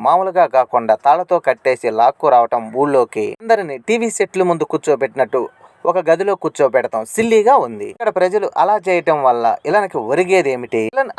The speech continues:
ఆశించిన దానికి అక్కడ జరుగుతున్న దానికి సంబంధం ఏమిటి అనే విషయంలో క్లారిటీ అయితే దొరకదు. ఇక నటీ నటుల పర్ఫార్మెన్స్, ప్రథమమైన పాత్రలు పోషించిన ఆర్టిస్టులు ఆ పాత్రలకు తగ్గట్టు న్యాయమే చేశారు. పంతొమ్మిది వందల డెబ్బై ప్రాంతంలో నడిపించే కథను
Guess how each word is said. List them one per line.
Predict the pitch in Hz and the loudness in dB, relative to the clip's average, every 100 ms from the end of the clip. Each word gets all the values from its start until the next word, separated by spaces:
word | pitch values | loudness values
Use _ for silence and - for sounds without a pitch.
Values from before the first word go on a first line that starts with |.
| 196 | -2
ఆశించిన | 202 214 214 190 | -2 -4 -2 2
దానికి | 165 165 - 170 185 | 0 0 -4 -2 -2
అక్కడ | 233 208 | 0 0
జరుగుతున్న | 156 175 180 170 139 | 2 0 -2 -2 0
దానికి | 143 120 120 | 0 -2 -6
సంబంధం | 170 214 240 208 123 | -2 -2 -2 -6 -6
ఏమిటి | 143 127 127 117 - | -8 -4 -4 -4 -6
అనే | 151 | -8
విషయంలో | 156 - 165 127 107 - | -8 -2 -2 0 -2 2
క్లారిటీ | 202 202 165 143 | 2 2 0 0
అయితే | 214 160 | 0 2
దొరకదు. | 131 123 107 95 - | 2 2 -2 -4 -2
ఇక | 240 | 2
నటీ | 220 226 | 2 0
నటుల | 160 160 214 | -4 -4 -2
పర్ఫార్మెన్స్, | 180 139 131 110 107 - | -2 0 -2 -2 -10 -6
ప్రథమమైన | 233 254 254 247 233 - | -4 0 0 -2 -2 0
పాత్రలు | 180 190 185 | 0 0 0
పోషించిన | 175 165 156 123 - 170 | -2 -4 -6 -6 -2 -2
ఆర్టిస్టులు | 175 165 - 127 117 - - 160 | 0 -2 0 0 0 -2 -2 0
ఆ | 165 | 2
పాత్రలకు | 185 196 180 156 | 0 0 -2 -2
తగ్గట్టు | 120 123 117 123 | -2 -2 -4 -2
న్యాయమే | 196 208 226 175 | -2 -2 -6 -4
చేశారు. | 120 113 104 104 | -2 0 -2 -4
పంతొమ్మిది | 277 269 | -4 -4
వందల | 247 202 147 | 0 0 0
డెబ్బై | 156 185 185 | -2 -2 0
ప్రాంతంలో | 165 165 165 151 131 | 0 0 0 0 0
నడిపించే | 120 143 151 131 107 127 | -4 -6 -6 -4 -2 -2
కథను | - 147 | 0 -2